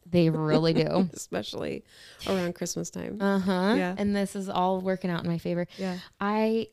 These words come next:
Speaker 1: baby, so baby's due date is December fourth.
Speaker 2: Mm-hmm.
Speaker 1: And so I'm like, "It is not that big of an ask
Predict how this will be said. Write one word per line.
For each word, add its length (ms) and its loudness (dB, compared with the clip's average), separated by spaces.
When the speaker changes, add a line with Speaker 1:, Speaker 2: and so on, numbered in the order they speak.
Speaker 1:
baby, 320 2
so 180 0
baby's 380 0
due 160 0
date 200 -2
is 220 -2
December 400 -4
fourth. 600 -8
Speaker 2:
Mm-hmm. 260 -20
Speaker 1:
And 240 0
so 100 0
I'm 160 0
like, 300 -2
"It 160 0
is 180 0
not 300 0
that 160 -4
big 160 0
of 80 -4
an 80 -2
ask 540 -6